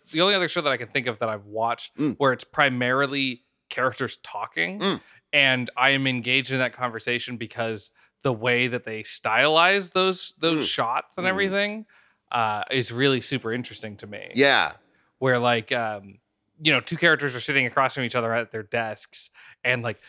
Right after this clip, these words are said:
Speaker 1: it'll move down to their feet, it'll, like, pan over here, it'll do a quick flash of, like, some words on the screen, it'll,
Speaker 2: Yeah,
Speaker 1: like,
Speaker 2: yeah.
Speaker 1: go to a flashback, like, there's, there's all those things. Um, an Odd Taxi, and I think,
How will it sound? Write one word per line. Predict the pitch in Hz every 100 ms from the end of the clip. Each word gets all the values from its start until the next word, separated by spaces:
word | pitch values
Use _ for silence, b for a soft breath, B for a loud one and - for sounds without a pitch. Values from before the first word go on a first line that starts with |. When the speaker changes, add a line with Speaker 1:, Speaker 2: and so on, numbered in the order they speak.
| b
Speaker 1:
it'll | 165 147
move | 135 107
down | 117 110
to | 95
their | 98
feet, | - 226 220 208 196 -
it'll, | 127 120
like, | 110 _
pan | 143 127
over | 113 107
here, | - 208 190
it'll | 160 139
do | 127 135
a |
quick | 113 156 -
flash | - 135 123 123
of, |
like, | 120 -
some | 120 120
words | 196 208 180
on | 190
the | 185
screen, | - 190 190 180 180 120
it'll, | 120
Speaker 2:
Yeah, | 113 98
Speaker 1:
like, | 98
Speaker 2:
yeah. | 104 98 85
Speaker 1:
go | 147
to | 135 113
a |
flashback, | - 185 190 - 185 175 160
like, | 151 120 B B
there's, | 143 135 -
there's | 139 123
all | 139 165 180
those | 165 160 143
things. | - 139 117 113 b b -
Um, | 139 127 117 107 101 _ _ _ _ _ _ _ _ _ 156
an | 160
Odd | 180 196
Taxi, | 190 180 - 160 139 -
and | 156
I | 156
think, | 170 208